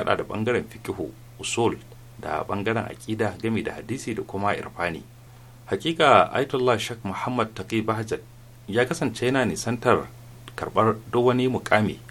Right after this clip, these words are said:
ko kuma matsayi na mulki. Bilhassali ma, hata littattafai waɗanda ya rubuta da dama daga cikinsu ba a buga su a lokacin rayuwarsa ba, saboda kaucewa duk wani abu wanda zai sanya ya yi suna ko kuma ya shahara a tsakanin malamai, inda sai bayan rasuwarsa ne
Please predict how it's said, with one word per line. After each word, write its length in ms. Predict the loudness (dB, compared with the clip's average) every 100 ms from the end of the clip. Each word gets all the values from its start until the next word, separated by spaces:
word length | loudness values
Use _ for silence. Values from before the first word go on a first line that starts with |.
| -4
ko 100 | -2
kuma 260 | 0 0 -2
matsayi 300 | 0 0 2
na 80 | 0
mulki. 340 | -2 -4 -10 -12 -20 -20 -20 -20 -18 -12
Bilhassali 460 | -4 -2 0 2 4
ma, 300 | 6 4 2 -4 -20 -20 -20 -6
hata 380 | -4 0 2 4
littattafai 400 | 2 -2 0 2
waɗanda 360 | 2 2 -2 -2
ya 60 | -2
rubuta 360 | -2 -2 -2
da 60 | -2
dama 340 | 0 2 2
daga 160 | 0 -2
cikinsu 560 | -6 -4 -4 0 0 0 -6 -18 -20 -14
ba 160 | -2 0
a 40 |
buga 260 | 2 4 4
su 140 | 4
a 80 | 0
lokacin 340 | 0 -2 -2 -2
rayuwarsa 320 | -2 -4 -6 -8
ba, 140 | -10 -14 -14
saboda 340 | -4 -2 2 2
kaucewa 460 | 4 4 4 2
duk 120 | 4 2
wani 140 | 4
abu 260 | 4 4 0
wanda 280 | -2 -2 -2
zai 140 | -2 -2
sanya 320 | -2 0 2
ya 160 | 2 0
yi 60 |
suna 380 | -2 0 0 0
ko 80 | -2
kuma 240 | -2 -2 0
ya 60 |
shahara 320 | -2 0 4 4
a 40 |
tsakanin 320 | 2 -2 0 0
malamai, 400 | 0 -2 -6 -6 -18 -20 -20 -20 -14
inda 180 | -10 -6
sai 180 | -2 0
bayan 240 | 2 0 0
rasuwarsa 320 | -2 -2 -2
ne 300 | 0 0